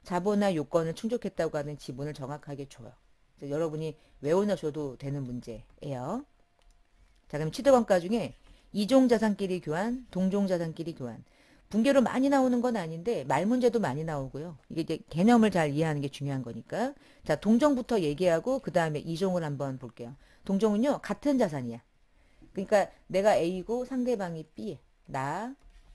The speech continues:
얜 상대 그냥. 제가 기계가 있었는데 기계가 백 원인데 기계 밑에 감가상각 누계액이 이십이 있어요. 그럼 현 장부가액 얼마예요? 팔십이죠. 근데 이 기계를 B에게 주고 B도 기계가 있었는데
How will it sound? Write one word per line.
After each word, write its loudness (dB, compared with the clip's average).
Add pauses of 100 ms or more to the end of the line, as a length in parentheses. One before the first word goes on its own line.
(320)
얜 -8
상대 -6
그냥. -8 (440)
제가 6
기계가 -2
있었는데 -4
기계가 0
백 -6
원인데 -8
기계 -6
밑에 -6 (460)
감가상각 -6
누계액이 -8
이십이 -12
있어요. -16
그럼 -8
현 0
장부가액 -2
얼마예요? -10 (100)
팔십이죠. -14 (380)
근데 2
이 0
기계를 -2
B에게 -4
주고 -10 (480)
B도 -2
기계가 -2
있었는데 -6